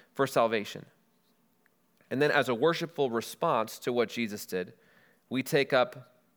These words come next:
a new backpack, one of worship, one of surrender, one of obedience. So there's two important aspects to this trade,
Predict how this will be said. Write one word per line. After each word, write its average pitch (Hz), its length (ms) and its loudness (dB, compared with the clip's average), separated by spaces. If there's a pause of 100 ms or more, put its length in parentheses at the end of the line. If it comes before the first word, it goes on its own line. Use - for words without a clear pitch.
a 113 80 0
new 120 180 0
backpack, 98 520 -4 (920)
one 110 120 -2
of 117 160 -8
worship, 139 440 -6 (840)
one 104 160 -2
of 95 240 -6
surrender, 101 880 -4 (560)
one 107 240 -2
of 95 260 -6 (640)
obedience. 82 800 -12 (1200)
So - 120 -6
there's 135 180 -2
two 190 200 0
important 143 360 2
aspects 120 580 2
to 120 120 -8
this 104 340 -4
trade, 110 640 -2